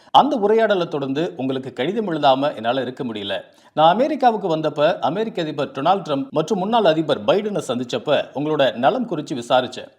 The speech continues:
ஒன் பாயிண்ட் ஃபோர் பில்லியன் இந்தியர்கள் எப்பவுமே உங்களோட சாதனைகளை மிகுந்த பெருமையா பாக்குறாங்க. நீங்க ஆயிரக்கணக்கான மைல்கள் தொலைவில் இருந்தாலும் நீங்க தொடர்ந்து எங்களோட இதயங்களுக்கு ரொம்ப நெருக்கமா இருக்கிறீங்க. இந்திய மக்கள் உங்களோட நல்ல ஆரோக்கியத்திற்காகவும் உங்களோட பணியில வெற்றி பெறவும் நிறைய பிரார்த்தனை பண்றாங்க.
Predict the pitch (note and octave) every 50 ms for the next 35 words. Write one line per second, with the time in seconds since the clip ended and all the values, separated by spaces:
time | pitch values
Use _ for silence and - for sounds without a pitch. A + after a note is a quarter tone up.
0 | _ - B2+ E3+ A#3+ C4+ - D4 C#4+ C4 - A#3+ G#3+ F#3 E3 F3 G3 G3+ G3+ F3
1 | C3+ B2+ D3 D#3+ E3 D3+ C3 - D3 C#3+ C3+ - - D3 D#3+ - C4 A#3+ G#3+ E3+
2 | F3 F#3 F3 C#3+ C#3 C3 A#2+ A2+ - B2 C3 D#3+ F3+ E3+ E3 - C#3+ C3 C3 C3+
3 | C3+ C3+ A2 A#2+ D3 D#3+ A3+ A3 G3 F3+ - B2+ C#3 E3+ F3 D#3+ C#3+ C#3+ C3+ -
4 | G#2+ A2 - - A2+ - G2+ G#2+ B2 C3 - - - C3+ D3+ E3 E3+ E3 C#3+ D3+
5 | G3+ C4+ C#4 C#4 - B3 A3+ A3+ A#3 A3 G3 F#3 D#3+ D3+ E3+ F#3+ F3 F#3 E3+ -
6 | C#3+ C#3+ D#3+ E3 E3 D#3 C#3 A#2+ A#2 A2+ A2 A#2 B2+ C3 G#2 - - - G#2 A2
7 | B2+ B2+ A#2+ A#2+ D3+ D#3 E3+ A3 G#3+ G#3 F#3 G3+ G3+ - B2+ C3 C3+ C3 B2+ A2+
8 | G#2+ A#2 D3 F#3 F#3+ F3 D#3 C#3+ C#3+ C#3 - D3 A#2+ B2+ D3+ G3+ F#3+ C#3 C3+ E3
9 | F3+ - G3+ F#3 E3 C#3 C3 A2+ A#2 G#2+ G#2 G#2 G#2 A2+ - - - _ - _
10 | _ - - E3 A#3+ C#4 D4 C#4+ B3 G#3 F#3 - G3 G3+ F#3+ E3 D#3+ D#3 D#3 D3
11 | C3+ A#2+ A#2 B2+ D#3+ G#3+ A#3 F#3+ A#2+ B2+ E3+ G#3 G#3+ G3+ - F#3+ D#3+ - C#3+ B2
12 | - B2+ A#2+ - B2 B2 C3+ C#3 C#3 A#2 A2 A2+ A2+ A2 G#2+ - D#3 G3+ A3+ A3+
13 | G#3+ F3 C3 F#3 A#3+ - A3+ F#3+ E3 C#3 C3+ B2+ C3 C#3 - - - A2+ A2 A2+
14 | C#3+ F3 G3+ E3+ - C3 B2+ B2+ - D#3 C#3+ A2+ A#2 G#2 G#2 G#2 G2 F#2 -